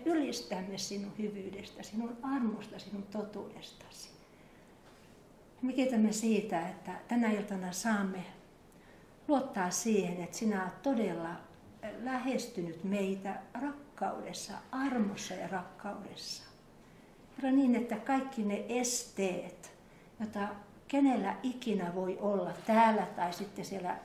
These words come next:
netissä, ruudun äärellä, niin Herra, me kiitetään siitä, että sinä murrat ne. Sinä ilmestyt meille sillä tavalla armosi ja rakkautesi kautta,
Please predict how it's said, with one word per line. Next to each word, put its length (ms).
netissä, 560
ruudun 400
äärellä, 540
niin 160
Herra, 140
me 180
kiitetään 580
siitä, 320
että 160
sinä 260
murrat 640
ne. 180
Sinä 180
ilmestyt 760
meille 400
sillä 420
tavalla 540
armosi 540
ja 120
rakkautesi 880
kautta, 520